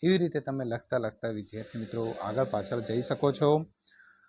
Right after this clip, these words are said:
ત્યાર પછી અધ્યયન નિષ્પત્તિનો સર્વગ્રાહી મૂલ્યાંકનની વાત કરવામાં આવે તો પહેલું છે કે નીચેની પૂર્ણ સંખ્યામાંથી કઈ સંખ્યાની પૂર્વ અન્ય પૂર્ણ સંખ્યા ન મળે? તો આવશે ઝીરો. નીચેનામાંથી કયા વિધાનો જે છે તે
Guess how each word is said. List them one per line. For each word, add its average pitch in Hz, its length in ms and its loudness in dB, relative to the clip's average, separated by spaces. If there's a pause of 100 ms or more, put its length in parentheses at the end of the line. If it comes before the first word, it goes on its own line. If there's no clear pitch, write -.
(340)
ત્યાર 175 200 8
પછી 180 280 6
અધ્યયન 160 340 6
નિષ્પત્તિનો 165 600 4
સર્વગ્રાહી 160 600 6
મૂલ્યાંકનની 143 600 4
વાત 127 260 6
કરવામાં 139 500 4
આવે 123 360 4 (520)
તો 147 80 0
પહેલું 185 300 8
છે 202 140 2
કે 185 140 2
નીચેની 165 460 4
પૂર્ણ 165 340 6
સંખ્યામાંથી 147 680 2
કઈ 160 260 6
સંખ્યાની 151 720 0 (440)
પૂર્વ 208 320 10
અન્ય 160 300 6
પૂર્ણ 147 320 4
સંખ્યા 135 420 0
ન 117 180 2
મળે? 151 460 6
તો - 160 -4
આવશે 110 260 -2
ઝીરો. 147 560 6 (500)
નીચેનામાંથી 196 760 6
કયા 160 280 8
વિધાનો 147 420 4
જે 143 180 0
છે 135 240 0
તે 123 400 0